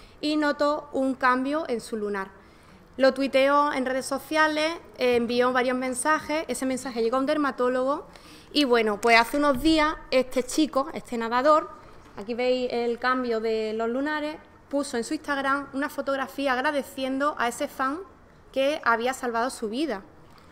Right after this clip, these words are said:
Entonces las redes sociales sirven para algo más bien utilizadas. Eh, nosotros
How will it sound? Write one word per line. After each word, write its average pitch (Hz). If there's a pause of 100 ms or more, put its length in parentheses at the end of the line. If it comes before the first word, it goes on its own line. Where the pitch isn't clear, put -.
Entonces 247
las 277
redes 247
sociales 277
sirven 294
para 240
algo 220
más 247
bien 233
utilizadas. 214 (1400)
Eh, 262
nosotros 294